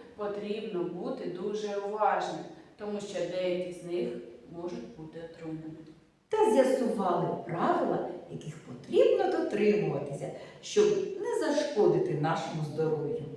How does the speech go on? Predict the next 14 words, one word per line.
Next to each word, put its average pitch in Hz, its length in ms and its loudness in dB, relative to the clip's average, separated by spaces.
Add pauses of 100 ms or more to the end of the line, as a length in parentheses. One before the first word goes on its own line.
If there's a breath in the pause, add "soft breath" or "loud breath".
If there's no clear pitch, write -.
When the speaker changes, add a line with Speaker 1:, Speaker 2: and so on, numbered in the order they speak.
(1160 loud breath)
Speaker 1:
Тож 240 240 8
тепер 277 480 4
нам 247 200 4
залишається 208 880 0 (160)
лише 233 420 -2
дотримуватись 180 1000 -2
їх, 170 200 -14 (520 loud breath)
і 220 100 -10
наш 214 240 0 (180)
відпочинок 180 680 -2 (320)
буде 226 240 0
приємним 233 800 -2 (240)
і 339 180 0
безпечним. 202 840 -2